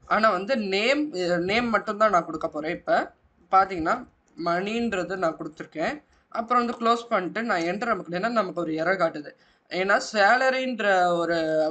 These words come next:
positional ஆர்குமெண்ட்டுக்கு வந்து நீங்க எதுவும் value கொடுக்கல, அதனால இதை print பண்ண முடியாது அப்படின்னு சொல்லிட்டு நமக்கு error காட்டுது. ஆனா இது வந்து default argument அப்ப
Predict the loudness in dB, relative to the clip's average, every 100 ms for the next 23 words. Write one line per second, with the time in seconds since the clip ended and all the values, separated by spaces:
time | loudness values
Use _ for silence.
0 | -2 -4 -4 -6 -2 4 6 6 2 -6
1 | -6 -4 -4 -2 -4 -2 -2 -2 0 4
2 | 4 4 -4 -6 -2 2 2 2 -2 -2
3 | -2 -4 -6 -8 -2 -2 -2 -4 -6 -6
4 | -4 -4 -4 -6 -6 -4 -2 -2 -4 -4
5 | -2 -4 -6 -14 -16 -14 -4 -2 0 2
6 | 2 2 2 -2 -2 0 2 4 2 2
7 | -4 -4 -6 -2